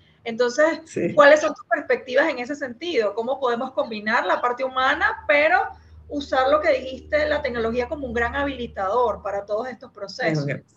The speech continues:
Speaker 2: es así. Fíjate, hoy día un bot puede reemplazar muchas de las funciones de un call center.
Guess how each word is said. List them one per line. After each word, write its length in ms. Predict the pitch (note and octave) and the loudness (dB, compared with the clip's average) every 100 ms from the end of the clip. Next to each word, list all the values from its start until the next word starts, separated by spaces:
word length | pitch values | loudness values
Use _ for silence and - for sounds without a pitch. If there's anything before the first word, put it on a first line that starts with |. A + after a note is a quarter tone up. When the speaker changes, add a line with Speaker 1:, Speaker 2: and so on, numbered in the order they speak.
| - | -8
Speaker 2:
es 280 | - F#3+ | 0 2
así. 360 | F3+ E3 B2+ A#2 - - - - | 4 2 -2 -10 -12 -20 -20 0
Fíjate, 440 | B3+ G#3+ G3+ F#3+ | 4 4 4 2
hoy 180 | G#3 A#3 | 4 4
día 200 | B3 C#4 | 6 4
un 160 | C#4 B3 | 4 4
bot 420 | A3+ A#3 C#4 E4 | 4 4 2 -2
puede 200 | G#3+ G3 | 2 2
reemplazar 800 | A3 B3+ A#3+ G3+ F#3+ F#3 G#3 C#4 | 2 -4 -4 -4 -2 -2 -2 -2
muchas 500 | G3 A3 A#3+ C#4 D#4+ | 0 0 0 -2 -2
de 40 | |
las 140 | D#4 A3 | -2 -4
funciones 400 | G3+ - F3 G#3 | -8 -8 -8 -4
de 80 | D#4 | -4
un 100 | G#3 | -4
call 180 | D3+ | -6
center. 320 | C#3 - - | -8 -8 -10